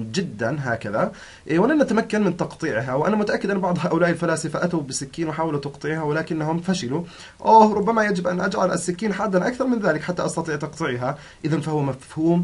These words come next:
فلسفي، وهي في الحقيقة، أو فهو في الحقيقة مختلف كثيرًا عن ماهية الذرة الآن. إنه في الحقيقة تصور عقلي، والذي يمكننا من، يمكننا من شرح الكثير من الأشياء التي نلاحظها، آه، في هذا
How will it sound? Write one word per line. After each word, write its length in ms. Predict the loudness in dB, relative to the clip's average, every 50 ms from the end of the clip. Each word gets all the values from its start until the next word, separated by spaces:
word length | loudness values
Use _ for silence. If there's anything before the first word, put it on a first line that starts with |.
| 0 -4 -12 -20 -20 -4
فلسفي، 600 | 0 2 2 2 0 -2 -4 -4 -4 -4 -4 -4 -6 -8 -16 -14 -10
وهي 300 | -6 -4 -4 -2 -2 -4
في 80 | -4 -4
الحقيقة، 640 | -6 -4 -4 -4 -4 -2 -2 -2 -2 0 -2 0
أو 140 | 0 0 -2
فهو 240 | -4 -6 -6 -6 -6
في 80 | -6 -6
الحقيقة 420 | -6 -6 -6 -4 -4 -6 -4 -6
مختلف 440 | -6 -8 -4 -2 0 0 0 0 -2
كثيرًا 380 | -6 -6 -4 -2 -2 0 0
عن 80 | 0 0
ماهية 300 | 2 2 2 2 0 -2 -4 -6
الذرة 400 | -4 -2 -2 -2 0 0 0 -2
الآن. 300 | -2 -2 -4 -6 -6 -8 -10 -14 -18 -20 -14 -6 0
إنه 160 | 2 2 4
في 80 | 4 0
الحقيقة 360 | -2 -2 -2 -4 -4 -4 -4
تصور 300 | -4 -2 -2 0 0 0
عقلي، 260 | -2 -2 -2 -2 -2
والذي 240 | 0 0 0 0 0
يمكننا 400 | 0 0 0 0 0 2 2 0
من، 360 | 0 -2 -2 -2 -2 -2 -2
يمكننا 420 | -2 -2 -2 -2 0 0 2 2
من 100 | 2 0
شرح 180 | -2 -2 -2 -2
الكثير 320 | -2 -2 -2 -2 -2 -2
من 60 | -2 0
الأشياء 280 | -2 -2 -2 -2 -2
التي 260 | -2 -2 -2 -2 -4
نلاحظها، 580 | -2 0 -2 -2 -2 -4 -4 -2 -2 -2 -2 -4 -8 -14 -20 -20 -20 -20 -12 -6
آه، 240 | 0 2 2 4 2
في 360 | 2 0 -2 -2 0 0 0
هذا 420 | 2 0 0 0 0 0 -2 -2